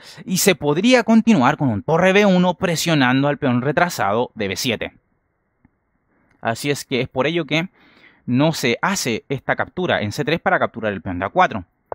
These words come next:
Y lo que hace Caruana es E cinco. Sigue la partida con D por E cinco, dama por E cinco, G tres.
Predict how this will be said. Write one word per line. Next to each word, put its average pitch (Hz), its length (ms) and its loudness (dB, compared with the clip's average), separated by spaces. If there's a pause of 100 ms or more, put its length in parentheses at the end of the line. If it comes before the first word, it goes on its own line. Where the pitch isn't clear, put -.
(540)
Y 208 240 -4 (300)
lo 110 160 -6
que 120 80 -2
hace 135 260 -2
Caruana 185 440 0
es 135 180 -6
E 160 80 -6
cinco. 139 400 0 (1120)
Sigue 180 260 0
la 156 100 4
partida 127 380 0
con 104 180 -2
D 101 120 -2
por 113 120 -2
E 156 40 -6
cinco, 196 360 2 (420)
dama 156 380 2
por 196 140 0
E 196 40 0
cinco, 156 540 0 (340)
G 180 400 0
tres. - 560 -2